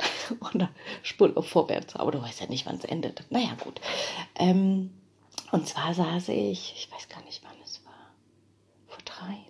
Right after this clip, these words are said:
vier, vier, vier Tagen, ach, ist auch egal, saß ich hier an meinem Schreibtisch und ich hatte ja immer meine Bilder vom, vom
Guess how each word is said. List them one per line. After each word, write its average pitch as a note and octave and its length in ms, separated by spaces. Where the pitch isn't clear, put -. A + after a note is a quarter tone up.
vier, F#3 280
vier, G#3 380
vier - 260
Tagen, G3 440
ach, G3 120
ist - 120
auch - 160
egal, F#3 400
saß F#3 260
ich F#3+ 140
hier F#3 120
an E3+ 100
meinem D#3+ 180
Schreibtisch F#3+ 560
und E3 140
ich E3 160
hatte F3 200
ja F3 160
immer E3 380
meine D#3 200
Bilder D#3+ 340
vom, D3+ 400
vom E3 1080